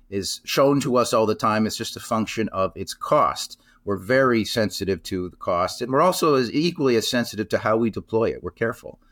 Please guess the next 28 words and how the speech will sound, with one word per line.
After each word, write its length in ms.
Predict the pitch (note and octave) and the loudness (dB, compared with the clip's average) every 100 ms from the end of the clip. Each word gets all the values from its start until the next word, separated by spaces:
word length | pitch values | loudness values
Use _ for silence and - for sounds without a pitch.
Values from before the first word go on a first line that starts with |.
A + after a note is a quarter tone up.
| _ - | _ -8
We 100 | G2+ | -6
treat 340 | - C#3+ C3+ | 0 2 2
the 80 | C3 | 2
money 300 | B2+ A#2+ A#2+ | 4 4 4
like 280 | A2 G#2+ G#2+ | 4 2 0
it's 120 | - | 0
our 200 | G2+ G2 | 2 2
own. 180 | G#2 G2 | 2 0
We 140 | F#2 | -2
act 240 | F#2 F#2+ G2 | 0 0 0
like 240 | F2+ - | -2 -2
owners. 340 | F#2 F#2 F2+ | -4 -4 -2
I 80 | F2+ | -4
think 220 | - G#2+ | -4 -4
that's 340 | F#2+ F2+ - - | 0 0 -2 -14
important 500 | E2+ E2 F2+ - - - _ _ _ _ - | -14 -8 -6 -6 -12 -20 _ _ _ _ -4
to, 180 | G2+ E2+ | 0 0
to 260 | - F2+ | 0 0
any 200 | A2 A2+ | 2 2
investor 500 | G2+ F#2 G#2+ - G2+ | 2 2 0 0 -2
looking 420 | F#2+ G2 - F#2+ | 0 -2 -2 -4
to 360 | E2+ - F#2+ F#2 | -4 -2 0 0
invest 460 | E2+ E2 F#2 - - | 0 2 0 0 -6
in 120 | E2+ | -8
a 60 | |
team 340 | E2+ - F2+ F2 | -6 -6 -4 -4
like 240 | D#2+ D#2 - | -6 -8 -4
ours. 580 | F#2 E2+ - - - | 0 0 -4 -10 -14